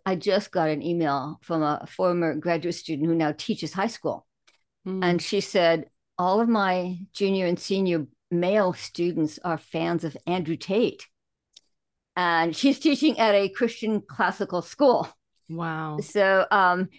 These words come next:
Speaker 1: so yeah, she's trying to think w-, through the, w-, how do I approach them on this?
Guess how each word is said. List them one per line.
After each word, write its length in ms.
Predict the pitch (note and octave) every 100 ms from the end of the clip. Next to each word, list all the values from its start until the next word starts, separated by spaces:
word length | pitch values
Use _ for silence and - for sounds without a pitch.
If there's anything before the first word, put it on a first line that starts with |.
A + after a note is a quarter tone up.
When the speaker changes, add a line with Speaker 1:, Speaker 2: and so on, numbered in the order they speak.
| _
Speaker 1:
so 180 | - D4+
yeah, 280 | C4+ C4+ C#4+
she's 180 | D4+ -
trying 220 | F4 D#4
to 60 |
think 200 | D#4 C4+
w-, 160 | - A#3 _
through 140 | C#4 C#4
the, 160 | A3 -
w-, 180 | B3 B3+
how 220 | B3+ C#4
do 80 | D4+
I 80 |
approach 460 | B3+ A#3 C#4 D4 -
them 180 | C4 G3
on 200 | E3+ E3
this? 340 | D3+ E3 -